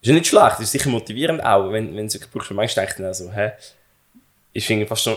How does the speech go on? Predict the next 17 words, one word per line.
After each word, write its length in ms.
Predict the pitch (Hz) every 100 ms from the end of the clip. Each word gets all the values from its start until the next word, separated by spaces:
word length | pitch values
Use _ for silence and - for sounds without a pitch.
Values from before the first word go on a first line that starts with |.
| -
fast 140 | 113
schon 100 | -
ein 80 | 110
bisschen 160 | - -
krass, 240 | 107 110
so, 160 | - 107
dass 240 | 101 -
du 60 | -
das 60 | 95
den 100 | -
ganzen 240 | 120 -
Tag 200 | - - -
hast. 240 | - - _ _ _ _ _ -
Ähm, 280 | 110 107 - _ _ _ _ - _ _ -
hast 220 | 135 -
du 200 | 131 127 - _ _ _ _ _ _ - - - -
selber 640 | - 110 120 120 113